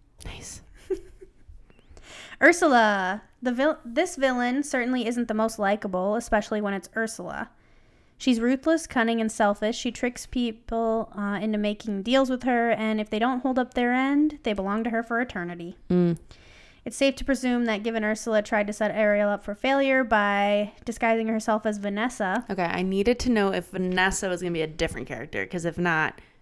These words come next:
Speaker 1: sounds like she's the same character. 'Cause if she was two separate ones, she would be number nine.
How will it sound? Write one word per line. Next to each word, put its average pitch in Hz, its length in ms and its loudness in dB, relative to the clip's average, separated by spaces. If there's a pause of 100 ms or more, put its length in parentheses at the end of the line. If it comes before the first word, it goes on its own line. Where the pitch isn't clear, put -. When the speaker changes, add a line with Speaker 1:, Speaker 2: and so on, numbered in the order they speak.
(280)
Speaker 1:
sounds 190 220 -4
like 175 120 -4
she's 165 200 -8
the 160 60 -10
same 151 200 -8
character. 131 460 -10 (880)
'Cause 190 180 -6
if 180 100 -4
she 185 140 -6
was 170 300 -8
two 185 160 -6
separate 160 280 -6
ones, 151 300 -6
she - 220 -12
would 147 100 -8
be 131 120 -10
number - 200 -12
nine. - 340 -8